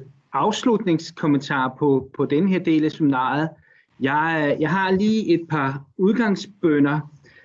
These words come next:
Øh, det ene, det handler om, at, øh, at vi faktisk lige nu er i gang med at rekruttere ind til vores, øh, øh, vores grundforløb, øh, og, øh, det gør vi blandt andet igennem en, en virtuel, øh,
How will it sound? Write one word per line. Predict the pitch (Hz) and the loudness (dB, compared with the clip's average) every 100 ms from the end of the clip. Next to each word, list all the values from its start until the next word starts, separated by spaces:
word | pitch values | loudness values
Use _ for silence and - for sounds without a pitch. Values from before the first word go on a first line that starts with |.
| _ - | _ -4
Øh, | 147 139 131 147 | 0 2 0 2
det | 160 | 4
ene, | 214 | 4
det | 202 180 | 2 0
handler | 185 208 | 2 2
om, | 160 160 160 156 | 2 0 -2 -2
at, | 143 - 156 | -4 -2 0
øh, | 143 135 131 | 2 2 2
at | 139 | 0
vi | 143 | 0
faktisk | 156 165 196 - | -2 -2 -2 0
lige | 180 208 | 2 4
nu | 196 214 220 | 4 4 2
er | 165 | 0
i | 156 | 0
gang | 151 151 | -2 -2
med | 165 | 0
at | 160 151 139 | 0 0 -2
rekruttere | 135 139 139 196 190 180 | -4 -6 -4 0 2 2
ind | 160 170 - | 2 0 -2
til | 196 170 151 | 0 2 2
vores, | 147 131 127 127 - 143 | 2 2 0 -2 -4 0
øh, | 127 120 120 123 120 _ _ _ _ _ _ _ - | 2 2 0 -4 -14 _ _ _ _ _ _ _ -6
øh, | 127 120 117 113 107 | 0 2 2 0 0
vores | 127 127 | -2 0
grundforløb, | 156 196 226 202 151 139 _ _ - | 0 0 2 2 2 -2 _ _ -6
øh, | 143 127 120 123 | -2 0 -2 -4
og, | 131 127 123 123 | -8 -6 -4 0
øh, | 117 120 127 - _ - | 0 0 -4 -10 _ -4
det | 175 | 0
gør | 165 175 | 2 2
vi | 196 | 2
blandt | 170 143 143 | 2 2 4
andet | 165 190 | 4 2
igennem | 160 160 165 156 | 2 2 0 0
en, | 143 131 131 | 0 0 -4
en | 139 | -10
virtuel, | 135 190 196 202 160 117 127 | 0 0 2 2 2 -2 -4
øh, | 135 120 113 110 110 | 0 2 2 0 -6